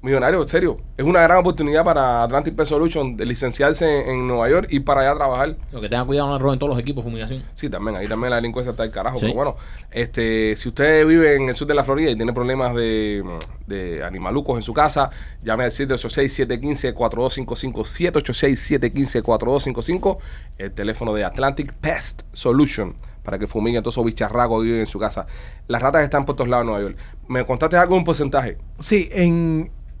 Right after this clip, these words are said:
Speaker 3: en julio de este año reportaron dieciséis mil, eh, avistamientos de ratas en pleno día,
Speaker 1: Ujú.
Speaker 3: en plena calle en New York.
Speaker 1: ¿Qué pasó el año ante-, anterior?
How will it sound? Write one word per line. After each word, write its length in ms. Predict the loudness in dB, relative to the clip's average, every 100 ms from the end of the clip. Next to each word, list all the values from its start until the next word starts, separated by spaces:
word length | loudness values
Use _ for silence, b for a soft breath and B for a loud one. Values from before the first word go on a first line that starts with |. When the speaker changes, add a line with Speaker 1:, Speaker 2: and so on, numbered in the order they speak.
| -8
Speaker 3:
en 260 | -4 -2
julio 520 | 2 6 8 8 8
de 80 | 6
este 240 | 4 2 2
año 340 | 2 2 0 -6 B B B
reportaron 720 | -2 0 0 0 4 4 2 -2 -12 -14 -16 -16 -18 -6
dieciséis 640 | 2 4 4 2 0 0
mil, 520 | 2 4 4 4 -2 -10 b b b b -20 -6
eh, 520 | 0 2 2 2 0 0
avistamientos 680 | 0 2 2 2 4 4
de 180 | 6 6
ratas 640 | 6 4 4 2 -2 -4 -10 -16 -18 -20 -8
en 240 | 0 2 2
pleno 340 | 4 6 8
día, 340 | 8 8 6 0 -8
Speaker 1:
Ujú. 160 | -2
Speaker 3:
en 180 | 4 4
plena 280 | 6 4 4
calle 340 | 2 2 2 -2 -12 -4
en 140 | 0
New 80 | 0
York. 280 | -2 -8 -18 -20 -8
Speaker 1:
¿Qué 100 | 0
pasó 240 | 2 4
el 60 | 4
año 180 | 6 2
ante-, 240 | 2 -2
anterior? 440 | -2 -4 -2 -4